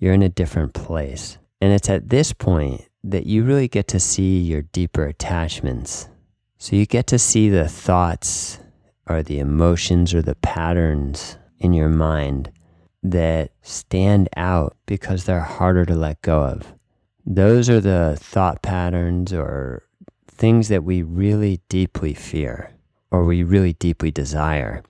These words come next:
What we encounter at that level is the momentum of energy and attention that we've been investing in them.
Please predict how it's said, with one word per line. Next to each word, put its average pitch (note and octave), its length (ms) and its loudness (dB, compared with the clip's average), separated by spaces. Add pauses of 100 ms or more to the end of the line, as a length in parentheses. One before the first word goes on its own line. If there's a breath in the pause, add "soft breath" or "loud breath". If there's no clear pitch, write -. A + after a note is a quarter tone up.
(180)
What F#2+ 240 0
we F#2+ 120 2
encounter F#2 680 2
at F2 160 -2
that D#2+ 260 -4
level F2+ 340 -2
is D2+ 160 -4
the E2 120 2
momentum D#2+ 1000 2 (500)
of D#2+ 300 -2
energy E2 880 0
and D#2 140 -6
attention D#2 560 -2
that C2+ 140 -4
we've D#2 260 -8
been D#2+ 140 0
investing D2+ 540 -4
in C2 140 -8
them. C2 280 -8